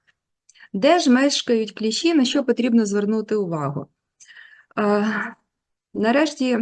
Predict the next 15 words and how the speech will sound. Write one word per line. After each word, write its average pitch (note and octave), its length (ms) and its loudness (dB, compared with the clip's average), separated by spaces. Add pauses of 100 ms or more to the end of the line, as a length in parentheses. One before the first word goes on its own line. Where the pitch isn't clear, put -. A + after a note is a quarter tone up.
(180)
настали G3 840 -2 (360)
сонячні F#3+ 640 -2
дні, C#4 400 2 (280)
принаймні, G3 720 -2 (260)
м, F3 720 -2 (300)
ми G3+ 200 0
почали F#3+ 480 -2
більш F#3 320 -4
активно F#3 440 -2
виходити F3 600 -4
в D#3+ 120 -8
парки, A3+ 500 -4
е, G#3 120 -6 (920)
на G3+ 220 2
городи. A#3 720 0